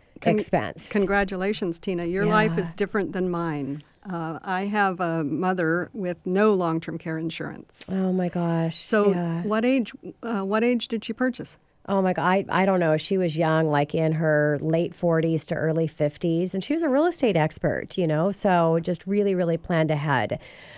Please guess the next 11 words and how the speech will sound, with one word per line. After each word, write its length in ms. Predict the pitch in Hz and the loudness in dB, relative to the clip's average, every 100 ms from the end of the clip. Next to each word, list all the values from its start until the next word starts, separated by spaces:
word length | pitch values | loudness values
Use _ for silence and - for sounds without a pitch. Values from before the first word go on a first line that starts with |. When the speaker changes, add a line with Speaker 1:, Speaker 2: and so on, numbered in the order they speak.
| - | -6
Speaker 1:
Good. 100 | 202 | 6
Speaker 2:
Um, 260 | 247 233 233 214 | 8 8 4 0
so 320 | 262 277 269 | 4 4 4
l-, 200 | - 151 - - - | 2 -4 -8 -8 0
we're 180 | 277 294 | 0 2
talking 320 | 311 330 269 | 0 2 2
about 180 | 240 208 | 4 4
avoiding 380 | 202 233 233 | 4 4 4
nor-, 260 | 202 196 196 | 4 4 4
nurses. 760 | 196 196 208 196 170 123 156 - _ _ - | 4 4 4 2 0 0 -2 -6 _ _ -12
Uh, 120 | - | -6